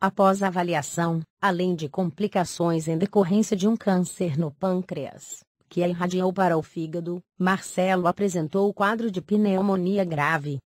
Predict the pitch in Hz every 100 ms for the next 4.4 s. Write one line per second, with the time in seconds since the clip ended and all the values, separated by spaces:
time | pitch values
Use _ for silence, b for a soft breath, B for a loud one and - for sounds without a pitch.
0 | _ _ _ 185 180 185 196 196 185 170
1 | 175 165 - 196 175 156 - - 240 254
2 | 240 220 196 160 170 165 196 208 185 190
3 | 185 160 170 175 170 160 220 190 - -
4 | 185 160 160